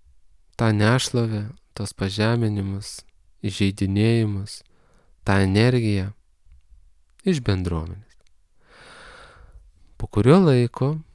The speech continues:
išaiškėjo, kad ta moteris pastojo nuo kito vyro ir kad tai buvo šmeižtas. Ir visi žiauriai vertino tą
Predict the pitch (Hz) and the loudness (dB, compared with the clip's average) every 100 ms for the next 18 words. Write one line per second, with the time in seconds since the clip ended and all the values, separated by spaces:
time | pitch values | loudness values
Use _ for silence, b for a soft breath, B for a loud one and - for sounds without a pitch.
0 | - - - - - 127 - 147 - - | -20 -20 -20 -12 -4 0 2 0 -2 0
1 | 107 123 123 - 107 101 101 - 101 110 | 0 2 -2 0 0 0 -2 -4 -4 -4
2 | - - _ _ - 107 - 104 98 101 | -8 -16 _ _ -6 -6 -2 0 0 0
3 | 92 - - - 95 110 104 - - _ | -4 -6 -12 -8 -4 -2 -2 -6 -14 _
4 | _ _ _ - - - 95 - 95 95 | _ _ _ -12 -12 -8 -8 -6 -6 -6
5 | 90 90 90 87 - _ _ _ _ - | -4 -2 -2 -4 -10 _ _ _ _ -18
6 | - 117 113 - - - - - - _ | -8 -4 -4 -6 -12 -20 -20 -20 -20 _
7 | _ _ _ _ _ _ _ _ _ _ | _ _ _ _ _ _ _ _ _ _
8 | _ _ - _ _ _ _ _ _ _ | _ _ -20 _ _ _ _ _ _ _
9 | _ _ _ _ _ _ _ _ _ _ | _ _ _ _ _ _ _ _ _ _
10 | _ _ _ - 98 90 117 - 110 101 | _ _ _ -4 -4 0 0 0 -4 -6
11 | - - - 98 92 92 123 139 127 95 | -8 -20 -14 -10 -6 2 2 2 0 -2
12 | 87 87 - - 92 92 - 85 | -2 -4 -6 -12 -12 -10 -8 -8